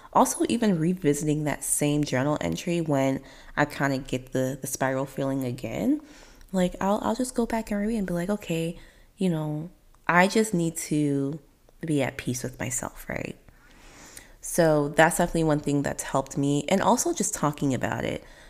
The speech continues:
So I talk to my partner a lot, <laughs> a lot, a lot about my business, and also my best friend who has also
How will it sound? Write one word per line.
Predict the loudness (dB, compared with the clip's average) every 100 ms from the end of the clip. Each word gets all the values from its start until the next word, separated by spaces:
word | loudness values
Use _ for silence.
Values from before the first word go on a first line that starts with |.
| -12
So | 0 4 4 4 2 0
I | 0
talk | 2 0
to | -2
my | -4
partner | 0 2 2 2 2 0 -2
a | 0 0
lot, | 0 -2 0 0 -2 -8 -6 -6 4
<laughs> | 6 8 8 6 -2 -6 -4 -4 -2 6
a | 8
lot, | 8 4 4 4
a |
lot | 4 4 4
about | 2 2 2
my | 0 -2
business, | -2 -2 0 0 0 0
and | 2 2
also | 2 2 0
my | 0 -2
best | -2 0 0 2
friend | 4 6 6 4 0 -8 -20 -2
who | 4 6 6 4 2 -8
has | -2 0 0 2
also | 4 4 4 2 2 0